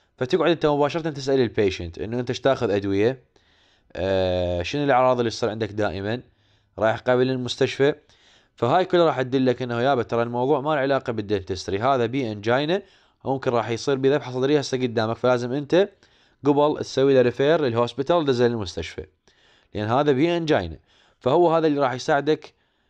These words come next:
فيما يخص ال past medical history، لازم تسأل البيشنت عليه. In addition to that, the patient asked about his opinion of cause of the pain. أيضًا تسأل البيشنت، آه، إنه شو تتوقع اللي دا يسبب لك البين، ومن هالأشياء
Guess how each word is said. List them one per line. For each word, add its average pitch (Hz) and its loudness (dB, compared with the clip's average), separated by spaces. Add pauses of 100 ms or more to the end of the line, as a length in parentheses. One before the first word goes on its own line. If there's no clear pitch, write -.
(140)
فيما 131 0
يخص 135 0
ال 113 -4
past 123 0 (100)
medical 120 -2
history، 76 -12 (1080)
لازم 113 -2
تسأل 120 -4
البيشنت 123 -2
عليه. 90 -2 (460)
In - 2
addition 160 0
to 127 0
that, 123 2
the 104 -2
patient 143 -2
asked 139 0
about 127 0
his 151 0
opinion 147 -2 (440)
of 113 0
cause 143 2
of 113 -2
the 107 -2 (100)
pain. 85 -6 (380)
أيضًا 156 4
تسأل 131 -4
البيشنت، 147 0 (500)
آه، 104 -2
إنه 127 -2
شو 123 -10
تتوقع 131 0
اللي 120 2
دا 117 2
يسبب 113 -2
لك 110 -2
البين، 117 -2
ومن 139 -4
هالأشياء 110 -2